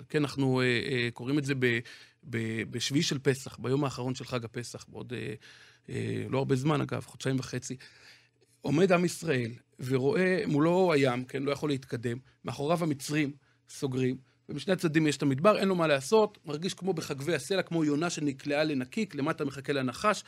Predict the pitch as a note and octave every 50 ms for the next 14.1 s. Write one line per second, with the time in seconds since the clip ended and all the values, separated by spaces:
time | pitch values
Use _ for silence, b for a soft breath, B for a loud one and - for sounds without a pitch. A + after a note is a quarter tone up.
0 | b b b b b _ - - C3 - G3 F#3 - - C#3+ - C#3+ C3+ - D#3
1 | C#3+ C3 C3 C3 G3 G3 E3 D#3 E3 D#3 D3+ C#3+ C3+ C#3+ C#3+ C3+ B2+ B2 A#2 -
2 | - - - _ _ b b b b b b b _ - C3+ B2+ C3 D#3 F3 A3
3 | A#3 A3+ A#3+ C#4+ C4 A#3 G3+ F#3+ - - - - D#3+ D3+ - - - G#3 G3 F3
4 | F#3 F#3+ F#3+ F3+ D#3 C#3 - - D#3+ D#3+ - F3+ C#3 B2 A2+ F#2+ A#2 A#2+ C3 D3+
5 | E3 F3 - F3 - B3 B3 A3 G#3 A3+ G#3+ G#3 G#3+ G3 G3 F#3+ F3 F3 E3+ E3
6 | D#3 - - - - D#3+ D3 C3 G3 F#3+ F#3 F#3+ F#3 - F#3 C#3+ B2+ A#2 - C3
7 | C3 - C#3 C3+ C#3+ C#3+ - - B2+ A2+ - B B B B B B B B B
8 | B B2+ D3 D3+ - C4 A3+ A#3+ A#3 A#3 A3 - G3+ G#3 G3+ G3+ G3 - F3+ E3
9 | D#3 D#3 D3+ - D#3+ - _ _ _ _ _ _ _ _ _ _ C3+ C#3+ D3+ F3
10 | G#3 A#3 G#3 F#3+ F#3 F#3+ A3 A#3 A3+ G3 - - - G3+ A3+ C4 C#4 C4 A3+ G3+
11 | F#3+ E3 - - B3+ C4 B3 A3+ G#3+ G3+ G3 E3 D#3+ F#3+ G#3+ A3+ G3 D#3+ E3+ E3+
12 | F#3+ G3 G#3+ B3 C#4+ D#4 C#4+ C4 B3 A#3 A3+ A3 F#3+ - - - _ - D#4 F4
13 | - B3 A#3 B3 C#4+ C4 B3 A#3 A3 A3 - - F3+ F3+ F#3 F3+ F3 E3 D#3 C3+
14 | - -